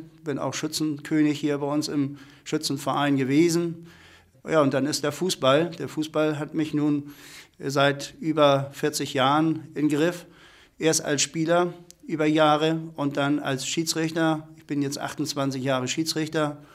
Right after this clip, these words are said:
bin sonntags und freitags auf den Sportplätzen hier in der Region.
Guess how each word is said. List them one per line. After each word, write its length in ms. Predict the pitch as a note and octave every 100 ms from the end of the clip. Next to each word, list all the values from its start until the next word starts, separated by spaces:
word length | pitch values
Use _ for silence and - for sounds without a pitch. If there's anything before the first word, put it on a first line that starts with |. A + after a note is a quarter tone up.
| - _ _ _ _
bin 200 | D3+ C#3+
sonntags 500 | C#3 C#3+ D#3 D3 D3
und 180 | D3 C3
freitags 420 | - C3 C#3+ C#3
auf 160 | B2+ A#2+
den 160 | C3+
Sportplätzen 720 | B2 - D3+ E3 E3 D#3 E3
hier 180 | D#3 D#3+
in 80 | D3
der 100 | D3+
Region. 680 | D3+ D3 D3 D3 C#3+ C#3